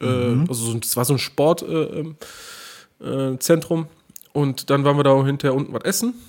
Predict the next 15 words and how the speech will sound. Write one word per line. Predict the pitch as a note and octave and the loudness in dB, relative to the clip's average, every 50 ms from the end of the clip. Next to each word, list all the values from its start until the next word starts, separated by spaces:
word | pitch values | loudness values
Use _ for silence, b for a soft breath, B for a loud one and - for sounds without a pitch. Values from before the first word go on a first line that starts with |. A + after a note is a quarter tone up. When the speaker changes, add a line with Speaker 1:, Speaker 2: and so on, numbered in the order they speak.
| - - _ | -20 -16 _
Speaker 1:
und | - E3+ E3 D#3 D3 D3 C#3+ | -2 0 2 2 2 2 2
dann | C#3 D3 D3+ | 2 4 4
waren | D3+ | 4
wir | D3 C#3+ C3 | 4 4 4
Bowling | A#2 C3+ D3+ D3+ C3 A#2 A2 | 4 4 4 4 4 2 0
spielen. | - - - A#2+ B2+ C#3+ E3+ F#3 F#3 b b b b b _ _ b b b b b b b b b b b b b b b b b _ _ _ | -6 -6 -4 -2 0 0 -2 -4 -6 b b b b b _ _ b b b b b b b b b b b b b b b b b _ _ _
Und, | - A#2+ B2 B2 B2 B2+ B2+ B2+ B2+ B2+ | -6 -4 -2 0 0 0 0 0 -2 0
äh, | B2+ B2+ B2 B2 | 0 0 0 2
<laughs> | |
da, | C3+ D3+ - B B B B B B B B B B B2 A2+ B B | 2 2 2 B B B B B B B B B B -20 -20 B B
da | - C3+ C3 C3+ C3 | 2 4 6 6 6
waren | C#3+ C#3 C#3 | 4 4 4
auch | - B2+ - - - | 2 -2 -6 -6 -8
lustige, | - A2+ B2+ - - - A#2 A#2+ A#2+ A#2 A2+ - - A2+ A2 A2 G#2+ G2+ | -6 -4 -4 -4 -4 -4 -2 -2 0 -2 -2 -4 -4 -4 -4 -4 -6 -8
ähm, | G#2 G2 | -10 -14